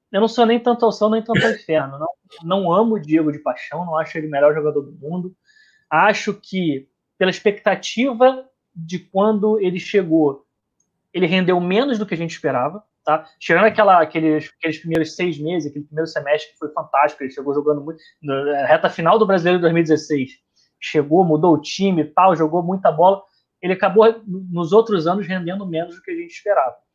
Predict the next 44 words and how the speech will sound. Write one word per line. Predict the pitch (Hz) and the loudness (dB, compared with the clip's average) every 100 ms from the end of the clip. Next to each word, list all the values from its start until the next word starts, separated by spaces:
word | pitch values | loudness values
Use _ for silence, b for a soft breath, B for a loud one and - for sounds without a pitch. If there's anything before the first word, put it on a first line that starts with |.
| _ b | _ b
Mas, | 247 233 | 2 2
assim, | 233 214 147 | 2 0 0
muita | 185 233 233 | 2 4 4
gente | 233 | 2
esperava | - 214 190 208 | 2 4 4 2
que | 208 | -2
o | |
Diego | 170 185 214 | -2 -2 -2
fosse | 403 415 - | -4 -4 -2
protagonista. | 214 - 214 226 202 - 156 | -2 2 2 0 -4 -8 -8
O | |
Diego | 180 190 | -8 -8
nunca | 226 254 | -8 -6
foi | 254 | -6
protagonista | 240 233 202 165 170 - - - b b | -2 0 0 0 -6 -8 -12 -12 b b
de | 165 | -10
time | - - 294 339 | -4 2 4 4
nenhum | 233 220 240 | 4 4 4
que | 226 | 2
ele | 202 | 4
jogou | 175 165 190 | 2 4 4
em | 214 | 4
momento | 202 170 208 226 | 2 0 -2 -4
nenhum. | 208 127 - 170 | -6 -6 -12 -2
Nem | 240 | 0
no | 294 | 0
Santos | - 180 131 - - - | -2 -4 -6 -10 -16 -10
ele | 151 | -8
foi | 170 | -8
protagonista, | 165 160 156 143 127 _ | -6 -4 -2 -6 -12 _
que | 151 | -10
o | 151 _ _ b b - | -10 _ _ b b -2
principal | 175 - 180 | 0 2 2
protagonista | - 175 160 165 185 | 4 4 4 2 0
era | |
o | 170 | 2
Robinho | 190 156 165 160 | 2 2 0 0
naquela, | 156 156 147 | 2 2 0
naquele | 139 151 156 | -2 -6 -6
time, | - 160 | -8 -8
não | 165 | -2
era | 151 156 | -2 -2
o | |
Diego. | 180 127 | -6 -6